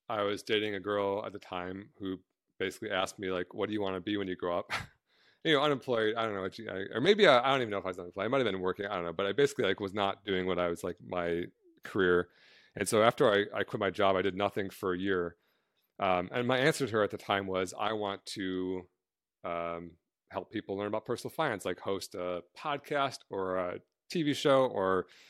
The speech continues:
something like that, helping people with personal finance." And,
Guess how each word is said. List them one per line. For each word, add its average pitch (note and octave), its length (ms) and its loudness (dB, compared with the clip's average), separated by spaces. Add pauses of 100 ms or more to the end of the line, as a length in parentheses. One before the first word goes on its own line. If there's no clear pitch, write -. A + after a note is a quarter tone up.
(140)
something A#2 220 2
like G2+ 60 0
that, G#2 220 4
helping G2+ 300 -4
people G#2 260 -6
with F#2 140 -6
personal G2 280 -8
finance." F#2+ 540 -6 (560)
And, F#2 500 -4